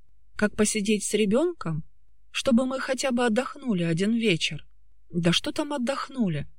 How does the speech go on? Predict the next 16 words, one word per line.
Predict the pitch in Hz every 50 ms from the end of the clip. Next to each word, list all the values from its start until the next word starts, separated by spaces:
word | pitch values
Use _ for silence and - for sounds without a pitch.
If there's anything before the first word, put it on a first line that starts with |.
| - - - - - - - -
Банально | - 170 190 220 240 262 269 277 262 254 262
к | 247 - -
врачам | 190 214 240 285 - - 240 190 165 151 160
сходили. | - - - 170 160 151 160 156 151 - 139 - - - - - - - - - - - - - - - -
Нет, | 160 165 170 175 185 196 208 208 196 185 160 151 - - - - - - - - - - - - -
ни | 165 185 226
за | 233 233 226 226
что. | - - - - 185 160 147 147 - - - - - - - - - - -
Не | 185 202 196
барское | 180 175 190 240 254 - - - - 220 214 208 180
дело. | 170 165 151 143 - - - - - _ _ _ _ _ _ _ _ _ _ _ _ _ _
А | - 190 233
как | 233 - 285 269 247 -
чуть | - - 220 208 -
что | - - - - 359 359
начинает? | 311 262 254 240 - 254 226 208 180 160 151 143 143 - - -